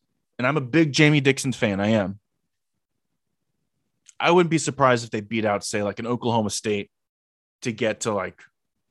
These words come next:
sixth, maybe even fifth in the Big Twelve. But that means a lot has to go right, and I'm speaking with my hands right now, even though this is an audio medium, but I'm, like, moving around the chess pieces, like, this has to go here, it's gonna have to be perfect,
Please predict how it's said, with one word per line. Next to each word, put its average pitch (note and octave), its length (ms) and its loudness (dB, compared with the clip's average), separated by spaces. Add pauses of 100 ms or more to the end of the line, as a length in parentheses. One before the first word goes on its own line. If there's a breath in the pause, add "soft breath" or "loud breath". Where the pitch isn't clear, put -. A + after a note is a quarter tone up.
(520)
sixth, - 760 -6 (560)
maybe F3 200 -4
even F#3+ 180 -10
fifth A2 340 -8 (560)
in - 80 -8
the G#2 60 -6
Big G#2+ 140 -6
Twelve. - 360 -8 (1120)
But G2+ 100 -8
that B2+ 100 4
means D#3+ 160 0
a A2 80 -2
lot B2+ 540 -2
has B2+ 180 -4
to A#2+ 80 -12
go A2+ 100 0
right, G2 260 -2
and G2 220 -8 (480 soft breath)
I'm G#2 120 -6
speaking D3+ 320 -2
with C3 120 -2
my A2 120 -2
hands A2+ 280 -2
right G2+ 140 -6
now, G2+ 160 -4
even A2 240 -2
though G#2 140 4
this G#2 240 -2
is G2 240 -6 (340)
an G2+ 140 -6
audio G#2 580 0
medium, G2+ 480 -4 (480)
but A2 100 -2
I'm, G#2+ 80 0
like, G2+ 140 -2
moving C3+ 260 4
around A#2+ 140 2
the G#2 60 -6
chess A2 200 -2
pieces, F#2+ 360 -10
like, F2 120 -14
this A2+ 140 -8
has - 140 -4
to - 80 -16
go F2+ 120 -8
here, C3 240 -2
it's - 140 -10
gonna F#2+ 120 -12
have F2 60 -20
to - 80 -20
be - 80 -20
perfect, C3+ 380 -4